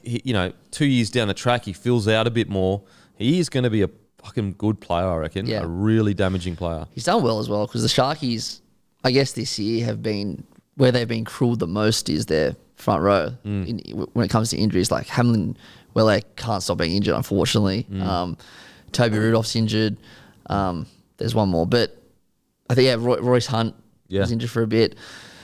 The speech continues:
Speaker 2: So he's done well to, to really step in and make an impact.
Speaker 1: Man,
Speaker 2: And
Speaker 1: I, I love him.
Speaker 2: Yeah.
Speaker 1: I think he's fantastic.
Speaker 2: See, when
Speaker 1: No,
Speaker 2: he came off the field last night, the whole crowd was chanting, the whole crowd was chanting his name, and he was, like,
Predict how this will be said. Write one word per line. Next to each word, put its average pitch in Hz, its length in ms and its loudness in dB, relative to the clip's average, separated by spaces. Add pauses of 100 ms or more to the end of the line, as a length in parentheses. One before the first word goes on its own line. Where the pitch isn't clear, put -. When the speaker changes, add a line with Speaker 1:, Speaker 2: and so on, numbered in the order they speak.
(140)
Speaker 2:
So - 120 4
he's 123 100 4
done 165 200 0
well 127 180 4
to, 113 280 -2 (380)
to - 120 0
really 107 140 6
step - 300 0
in 104 80 2
and 92 100 2
make 90 200 0
an 82 60 -4
impact. 95 400 0
Speaker 1:
Man, 87 120 -2
Speaker 2:
And 92 320 0
Speaker 1:
I, 101 60 0
I - 40 2
love 87 220 0
him. 76 240 -6
Speaker 2:
Yeah. 85 140 -6
Speaker 1:
I 87 40 -2
think 90 180 -4
he's 85 140 -6
fantastic. 80 600 -6 (500)
Speaker 2:
See, 117 80 2
when 123 60 4
Speaker 1:
No, 123 60 4
Speaker 2:
he 120 60 0
came 135 100 0
off 117 80 -2
the 110 80 -8
field 113 220 0
last 120 240 -2
night, 117 200 -2
the 117 60 -6
whole 113 160 0
crowd 101 300 -4
was - 120 -6
chanting, 95 440 -6 (540)
the 120 60 2
whole 139 120 0
crowd 127 200 0
was 127 120 2
chanting 120 280 0
his 113 140 -2
name, 117 220 -2
and 104 100 -4
he 110 80 -2
was, 123 100 -4
like, - 180 -4